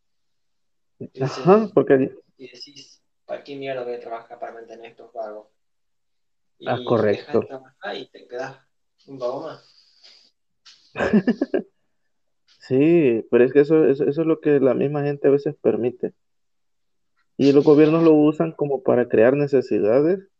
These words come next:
Speaker 2: y, y seguir teniendo a la gente en la palma de su mano.
Speaker 1: Sí.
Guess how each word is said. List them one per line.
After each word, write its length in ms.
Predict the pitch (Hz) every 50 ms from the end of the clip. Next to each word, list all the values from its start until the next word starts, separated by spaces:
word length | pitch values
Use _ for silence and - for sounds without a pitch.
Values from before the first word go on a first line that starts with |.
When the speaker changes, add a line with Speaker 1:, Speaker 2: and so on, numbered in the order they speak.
| _ _ _ _ _ _ _ _ _ _ _ _ _ _ _ _ _ _ -
Speaker 2:
y, 920 | - 123 117 113 117 117 117 113 113 113 113 113 113 113 113 110 107 107 _ _ _ _ _ _ _ _ _ _ _ _ _ _ - - - - _ _ -
y 80 | - 127
seguir 480 | - 131 127 113 117 120 127 147 160 160 160 151 135 - - _ _ _ _ _ _ _ _ _ _ _ _ _ -
teniendo 320 | - 175 127 131 139 147 151
a 40 | 147
la 80 | 139
gente 280 | 131 131 139 147 - 165 151 139 123 - - -
en 60 | - 120
la 120 | 117 -
palma 260 | - 139 160 165 160
de 40 | 139
su 140 | - - 117
mano. 340 | 127 156 208 220 160 - _ _ _ _ _ _ - - _ _ _ _ _ _ _ _ _ _ _
Speaker 1:
Sí. 120 | - 156